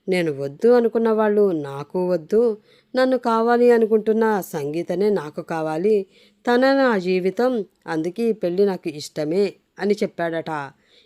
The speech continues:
ఇప్పుడు చెప్పు, అతని కోసం నీ కడుపు మార్చుకుని ఇలా ఏడుస్తూ కూర్చుంటావా?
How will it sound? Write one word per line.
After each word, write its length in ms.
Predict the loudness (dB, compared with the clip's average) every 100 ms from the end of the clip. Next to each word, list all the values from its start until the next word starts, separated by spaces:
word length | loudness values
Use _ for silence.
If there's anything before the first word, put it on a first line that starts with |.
| -10
ఇప్పుడు 200 | -4 -4 0
చెప్పు, 320 | -2 -2 -6 -10 _ _ -12
అతని 280 | -6 -2 0
కోసం 480 | 0 -2 -2 -4 -6 -10
నీ 100 | -10
కడుపు 320 | -8 -6 -4
మార్చుకుని 800 | -2 -4 -8 -8 -2 0 0 -2 _ _ _ -6
ఇలా 140 | -4
ఏడుస్తూ 440 | -2 -4 -6 -8
కూర్చుంటావా? 760 | -8 -8 -10 -10 -10 -12 -14